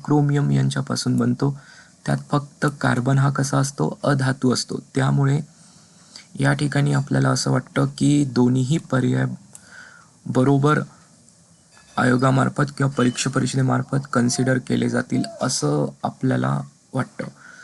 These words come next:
तर बघूया, निश्चितच या संदर्भातली उत्तरसूची, अंतिम उत्तरसूची परीक्षा परिषदेमार्फत जाहीर करण्यात येईल, त्यामध्ये आपल्याला समजेल. आणि एक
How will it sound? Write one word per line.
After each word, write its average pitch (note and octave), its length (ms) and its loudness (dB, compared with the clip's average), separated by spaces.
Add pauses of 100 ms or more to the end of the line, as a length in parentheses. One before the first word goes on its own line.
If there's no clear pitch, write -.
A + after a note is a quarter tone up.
(420)
तर C3+ 80 2
बघूया, C#3+ 340 2
निश्चितच C#3+ 580 0
या C#3 140 2
संदर्भातली C#3 580 2
उत्तरसूची, C3+ 840 0 (260)
अंतिम C#3 420 2
उत्तरसूची C#3 480 0
परीक्षा C3+ 480 -4
परिषदेमार्फत C3 680 -2 (100)
जाहीर A#2+ 280 -2
करण्यात B2 380 0
येईल, C3 220 0
त्यामध्ये B2 320 0
आपल्याला B2 360 -2
समजेल. - 720 -2 (680)
आणि C3+ 680 2 (120)
एक C#3 120 -4